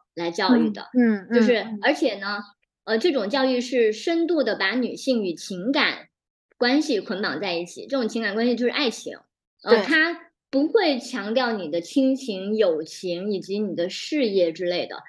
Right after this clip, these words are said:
Speaker 1: 它就把你跟这种爱情强相关了以后，
Speaker 2: 嗯。
Speaker 1: 其实，呃，你，你，其实也增强了你在这个关系里面的脆弱性。
Speaker 2: 嗯，
Speaker 1: 因为你失去了其它发展的空间的时候，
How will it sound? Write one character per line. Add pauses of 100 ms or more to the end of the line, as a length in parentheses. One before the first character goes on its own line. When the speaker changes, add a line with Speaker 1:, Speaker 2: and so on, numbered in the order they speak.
(320)
Speaker 1:
它
就
把
你
跟
这
种
爱
情
强
相
关
了
以
后，
Speaker 2:
嗯。
Speaker 1:
其
实， (240)
呃，
你，
你，
其
实
也
增
强
了
你
在
这
个
关
系
里
面
的
脆
弱
性。 (420)
Speaker 2:
嗯， (160)
Speaker 1:
因
为
你
失
去
了
其
它 (220)
发
展
的
空
间
的
时
候，